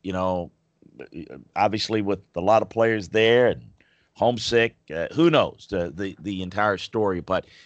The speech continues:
he's not gonna be back at Alabama and very likely to update the story, uh, could be headed, um, to Maryland. And, you know, we've talked about what Mike Locksley's gonna probably do there, and it's certainly big emphasis on recruiting, but I think transfers are gonna be big,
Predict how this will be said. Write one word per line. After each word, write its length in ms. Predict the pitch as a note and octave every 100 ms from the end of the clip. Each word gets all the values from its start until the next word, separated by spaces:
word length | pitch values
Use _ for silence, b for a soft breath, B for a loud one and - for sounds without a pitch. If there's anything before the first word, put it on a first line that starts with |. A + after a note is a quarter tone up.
| b
he's 80 |
not 160 | C3 C3+
gonna 140 | C3
be 140 | A#2+ B2+
back 280 | B2 A#2+ A#2
at 80 |
Alabama 560 | G#2+ A2+ A#2 A2 A#2 B2+ -
and 180 | F2+
very 540 | D#2+ D#2+ E2+ B2+ C#3 C#3
likely 500 | C#3+ D3 - G2+ F#2
to 140 | -
update 420 | D2 G#2 G#2+ F#2+
the 100 | F#2
story, 480 | F2+ - B2+ G#2 A#2+ - b b b -
uh, 260 | F#2+ G2 F#2+
could 260 | A#2+ G#2+ F2+
be 280 | G#2 G#2+
headed, 420 | F#2 G#2 G2+ F#2+ G2+
um, 420 | F#2 F#2 F#2 F2
to 140 | - G2
Maryland. 480 | G2+ G2+ G2+ G2 F#2
And, 160 | F2+ B B
you 60 | A2+
know, 60 |
we've 200 | B2 C3+
talked 340 | - D#3+ D#3+ B2+
about 280 | G#2+ G#2 G2+
what 160 | G#2+ -
Mike 300 | G2+ G2 G2
Locksley's 480 | A2 A2+ - G#2+ F#2
gonna 180 | G2+ F#2
probably 380 | G#2 F#2+ F2+
do 220 | E2 C#3 D3
there, 280 | A#2+ A2
and 100 | G2+
it's 200 | C#2 -
certainly 480 | - A#2+ G#2 A#2 G2+ b b b b -
big 200 | A#2+ A#2+
emphasis 380 | A#2 - G#2
on 120 | G#2+ G2
recruiting, 420 | F2+ A#2 A2+ A2
but 140 | E2+
I 120 | - -
think 200 | C3 -
transfers 600 | C3+ C#3+ D3 A2 G#2+ F#2
are 60 |
gonna 180 | F2 G2
be 160 | F2 F#2
big, 320 | D2+ F#2 E2+